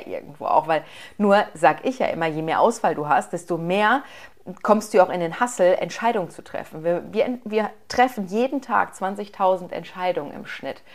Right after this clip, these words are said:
Sei es nur, was für ein Pulli zieh ich an, wasche ich mir die Haare, wasche ich sie mir nicht, oder, ne,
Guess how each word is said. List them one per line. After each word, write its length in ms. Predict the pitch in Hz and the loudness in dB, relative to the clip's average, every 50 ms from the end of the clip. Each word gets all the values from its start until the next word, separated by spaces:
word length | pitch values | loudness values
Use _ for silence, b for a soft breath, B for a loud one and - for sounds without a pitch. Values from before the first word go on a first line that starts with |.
| B B B B | B B B B
Sei 240 | - 185 180 190 220 | 4 6 6 6 6
es 120 | 220 - | 2 -2
nur, 120 | 233 220 | -4 -2
was 220 | 202 214 214 214 - | 0 -2 -2 0 -2
für 60 | 240 | -2
ein 100 | 226 214 | -2 -2
Pulli 260 | - - 151 135 139 | -4 -6 -6 -6 -6
zieh 220 | - - - - - | -8 -10 -12 -12 -10
ich 160 | - - - | -8 -6 -4
an, 200 | 131 139 143 151 147 B B B - - 139 147 - - - - - 107 - - - - | -4 -4 -6 -8 -12 B B B -20 -14 -12 -12 -12 -12 -14 -18 -18 -18 -18 -20 -20 -14
wasche 320 | - 170 - - 254 262 | 4 6 6 6 6 2
ich 80 | 240 - | -2 -2
mir 100 | 247 214 | -2 -2
die 140 | 233 233 214 | -2 -2 4
Haare, 320 | 208 185 185 180 185 180 | 6 6 6 6 6 4
wasche 200 | 180 190 - 208 | 4 4 4 -2
ich 80 | 185 - | -8 -8
sie 120 | - 202 | -8 -6
mir 160 | 180 202 190 | -4 -4 -4
nicht, 280 | 170 156 151 - - - | -4 -6 -8 -12 -14 -4
oder, 320 | - 175 165 196 185 - - | -2 4 6 8 6 6 6
ne, 120 | 233 269 | 4 2